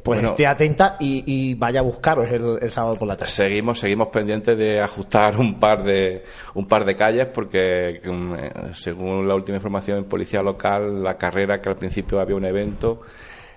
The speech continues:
Speaker 2: eh, parece ser que es después de pasar nosotros. Había otro evento preparado para el viernes con un escenario, pero, mm, parece ser que no se va a celebrar, o por lo menos no tenemos conocimiento.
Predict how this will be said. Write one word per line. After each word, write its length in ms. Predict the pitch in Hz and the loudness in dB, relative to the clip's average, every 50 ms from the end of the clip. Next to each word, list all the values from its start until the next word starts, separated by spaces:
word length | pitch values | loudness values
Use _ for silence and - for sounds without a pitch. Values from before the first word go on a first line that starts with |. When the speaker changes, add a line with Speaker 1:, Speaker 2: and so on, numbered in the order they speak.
| - - - - 311 | -20 -20 -20 -18 -10
Speaker 2:
eh, 640 | - 60 76 80 71 65 60 55 50 50 50 50 - | -6 -4 -2 -2 -2 -2 -4 -6 -8 -8 -10 -10 -4
parece 260 | - 80 85 90 - 95 | -2 -2 -2 -2 -4 -6
ser 160 | - 95 87 | -6 -6 -4
que 120 | - 92 95 | -2 -2 -2
es 60 | 90 | 0
después 300 | 95 90 - - 101 95 | -2 -4 -2 0 0 0
de 420 | 92 90 90 92 90 92 90 92 | 0 0 -2 -2 -2 -2 -2 -4
pasar 260 | 90 - - 98 98 95 | -4 -4 -6 -6 -4 -6
nosotros. 480 | 92 90 - 110 110 104 - 110 110 | -6 -4 -4 -4 -4 -2 0 0 2
Había 220 | 104 92 101 101 98 101 | 2 2 2 2 2 2
otro 460 | 98 98 95 95 98 98 95 95 - - | 0 0 -2 0 0 0 0 0 -2 -2
evento 300 | 95 95 98 95 98 98 | -2 -2 -2 -2 -2 -2
preparado 480 | 95 95 92 - 95 95 95 95 92 | -2 -2 0 2 2 2 2 0 0
para 180 | - 98 92 92 | 0 0 0 0
el 60 | 90 | 0
viernes 300 | 92 98 104 101 101 98 | 0 0 0 0 -2 -4
con 160 | 98 - 98 | -4 -4 -4
un 100 | 95 95 | -4 -4
escenario, 540 | 92 90 - - 95 101 110 110 104 110 110 | -4 -6 -4 -4 -2 0 0 0 0 -2 -2
pero, 380 | 104 - 95 92 90 87 85 82 | -2 -2 -2 -2 -2 -2 -2 -4
mm, 240 | 85 85 85 85 78 - | -6 -6 -8 -8 -8 -4
parece 280 | - 85 92 92 - | -2 -2 -2 -2 -4
ser 160 | 95 101 92 - | -6 -8 -6 -6
que 100 | - 92 | -6 -8
no 100 | 92 92 | -8 -8
se 120 | - 92 | -6 -6
va 140 | 90 92 90 | -4 -4 -4
a 20 | |
celebrar, 500 | 87 - 85 87 87 95 101 113 127 117 | -4 -4 -6 -4 -4 -2 -2 -2 -2 -2
o 80 | 101 - | -4 -4
por 100 | - 87 | -4 -4
lo 60 | 85 | -4
menos 120 | 90 90 | -2 -2
no 80 | 92 90 | -4 -4
tenemos 220 | 90 92 92 92 | -4 -4 -4 -4
conocimiento. 640 | - - 92 85 - 90 85 95 98 101 - 110 - | -4 -6 -8 -8 -8 -8 -6 -6 -6 -8 -8 -12 -14